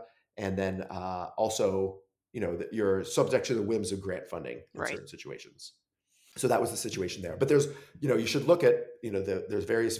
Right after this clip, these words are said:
Speaker 1: there's V As all around the country, some of them that do sort of language-oriented research. Uh, there's the Oregon Health, the Oregon Health Sciences Institute, I believe it's called. They hire a lot of, like, you know, have ph-, phoneticians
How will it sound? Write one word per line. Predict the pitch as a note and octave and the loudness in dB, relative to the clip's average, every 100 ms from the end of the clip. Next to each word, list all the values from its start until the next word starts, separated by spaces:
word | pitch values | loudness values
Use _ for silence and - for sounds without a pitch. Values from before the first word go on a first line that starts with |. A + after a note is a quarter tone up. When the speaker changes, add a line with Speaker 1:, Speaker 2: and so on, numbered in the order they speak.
| F#2 | -8
Speaker 1:
there's | A2 G2+ | -6 -4
V | F#2 A#2+ A#2 A#2 | -2 0 4 4
As | A2 | 4
all | F#2+ | 2
around | F#2+ F2+ | 2 -2
the | E2 | -4
country, | G#2+ A2+ B2+ C#3 - _ | -6 -6 -6 -8 -10 _
some | - G2+ | -4 -2
of | F#2+ | -2
them | F#2 E2+ D#2+ _ F2 | -4 -6 -12 _ -10
that | E2+ | -8
do | E2+ E2 | -6 -6
sort | F2 D#2+ | -6 -6
of | D#2 - F#2 | -8 -14 -8
language-oriented | F2+ F2+ F2+ - - F2 E2+ E2 E2 | -6 -4 -8 -8 -8 -6 -6 -8 -10
research. | G2 G#2+ A#2+ A#2+ - - _ _ _ - | -10 -8 -8 -8 -12 -18 _ _ _ -12
Uh, | - D#2+ | -8 -6
there's | F2+ E2+ - _ _ - | -4 -4 -8 _ _ -6
the | |
Oregon | - A#2+ B2 A2 | 2 4 6 4
Health, | F#2+ G#2+ - - | 4 2 0 -8
the | A2+ | 0
Oregon | G2+ A2 G#2 | 2 2 2
Health | G#2 F#2+ | 0 0
Sciences | - B2 C3+ C3+ B2 - - | 2 2 0 -4 -8 -10 -10
Institute, | C3+ C3+ - C#3 - D#3 - | -8 -6 -8 -8 -6 -8 -6
I | B2+ | -8
believe | C3+ C3+ | -8 -8
it's | C#3 | -8
called. | C#3 C#3 C#3 - _ _ _ _ F#2 | -4 -4 -6 -14 _ _ _ _ 0
They | G#2 F#2+ | 2 4
hire | G2 G2+ G#2 G2+ | 4 6 6 4
a | |
lot | G#2 G2 F#2+ | 4 2 2
of, | - - | -2 -8
like, | - - _ | -10 -12 _
you | - | -8
know, | E3 - - | -6 -6 -6
have | F#2 - - | -6 -4 -2
ph-, | - - | 0 2
phoneticians | A2 G2+ G#2+ A2+ G#2+ A2 - | 2 0 -4 -6 -8 -10 -12